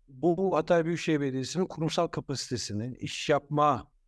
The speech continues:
e, bazı reflekslerinde çok ciddi, <clears throat> e, olumsuz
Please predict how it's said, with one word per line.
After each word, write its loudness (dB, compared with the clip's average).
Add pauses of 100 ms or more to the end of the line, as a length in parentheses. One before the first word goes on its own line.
(100)
e, 0
bazı 2
reflekslerinde 0
çok -2
ciddi, -6
<clears throat> -14
e, 0 (100)
olumsuz -4